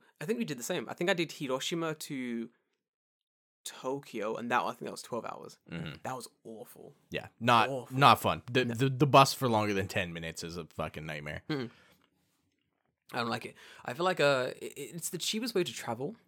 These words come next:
Speaker 2: Oh,
Speaker 1: You
Speaker 2: yeah.
Speaker 1: know?
Speaker 2: Oh, yeah, of course it's cheap 'cause no one wants to do it.
Speaker 1: Mm. My thing is, if you're going to, like, a, if you're in Tokyo and you're going to, like, Nagoya or something,
Speaker 2: Mm.
Speaker 1: easy, take the bus.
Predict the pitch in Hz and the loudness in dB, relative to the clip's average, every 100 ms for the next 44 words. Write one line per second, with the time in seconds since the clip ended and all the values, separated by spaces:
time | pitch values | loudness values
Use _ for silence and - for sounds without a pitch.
0 | _ _ _ _ _ _ _ - 113 202 | _ _ _ _ _ _ _ 10 10 10
1 | 90 90 104 113 95 - 165 110 107 - | 8 4 2 0 0 2 4 4 0 -2
2 | 107 101 101 110 104 98 92 85 95 - | -2 -2 -2 0 0 -2 -2 -4 -4 -6
3 | _ - 131 139 117 _ - 127 170 214 | _ -8 -2 -2 -2 _ -2 2 4 2
4 | 143 143 165 139 190 220 160 127 113 117 | -2 -2 0 2 2 0 2 0 0 -2
5 | 113 123 _ - 196 - 139 135 113 113 | -2 -6 _ -2 -2 0 -4 -4 -4 -4
6 | 120 117 117 123 123 120 110 113 117 117 | -4 -4 -6 -6 -4 -2 -2 -2 -6 -12
7 | 113 - - - _ - - 170 147 135 | -14 -16 -18 -20 _ -14 -6 -2 0 0
8 | 120 104 95 233 165 123 196 185 - - | 0 0 2 2 2 4 4 4 0 -4